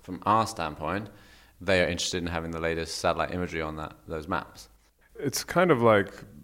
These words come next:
Speaker 2: bringing the globe to life, as opposed to a still photograph. This is almost kind of like a stop-action movie where you see floods and fires and earthquakes
Speaker 1: Absolutely.
Speaker 2: and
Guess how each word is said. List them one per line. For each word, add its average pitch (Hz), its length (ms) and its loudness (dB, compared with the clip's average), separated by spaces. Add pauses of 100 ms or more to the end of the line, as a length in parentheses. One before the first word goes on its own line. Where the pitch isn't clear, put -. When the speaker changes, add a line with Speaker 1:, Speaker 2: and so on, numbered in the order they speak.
(120)
Speaker 2:
bringing 107 560 4
the 98 80 0
globe 95 580 4
to - 140 -4
life, 87 400 4
as 98 120 -2
opposed 95 360 -2
to 95 320 0
a 85 100 0
still 92 460 0
photograph. 87 560 -2
This - 200 -8
is 87 100 -6
almost 85 340 -4
kind 87 120 -8
of 82 80 -8
like 85 200 -8
a - 100 -8
stop-action - 640 -6
movie 87 320 -6 (220)
where 92 120 -4
you 92 60 -4
see 92 200 -6
floods 95 440 -4
and 80 160 -8
fires 90 480 0
and 82 220 -6
earthquakes 90 560 -6
Speaker 1:
Absolutely. 147 480 0
Speaker 2:
and - 80 -6